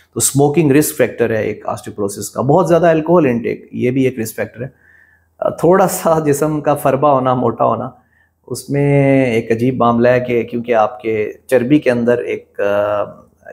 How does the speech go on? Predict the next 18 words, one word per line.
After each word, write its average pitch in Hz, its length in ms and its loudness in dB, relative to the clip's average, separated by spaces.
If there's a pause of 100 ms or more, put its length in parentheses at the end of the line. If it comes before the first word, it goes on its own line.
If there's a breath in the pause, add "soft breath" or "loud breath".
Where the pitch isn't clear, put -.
एस्ट्रोजन 139 320 0
होता 117 260 0
है, 113 60 2
अ, 104 460 -10
किसी 113 200 -6
हद, 101 100 0
अ, - 380 -14
किसी 113 180 -4
मिकदार 107 420 0
में, 101 160 -4
एक - 120 -12
ख़ास - 360 -2
हद 98 60 -2
तक, - 260 -6
एक - 120 -10
ख़ास 110 260 0
मिकदार 104 320 -2
में, 120 140 -6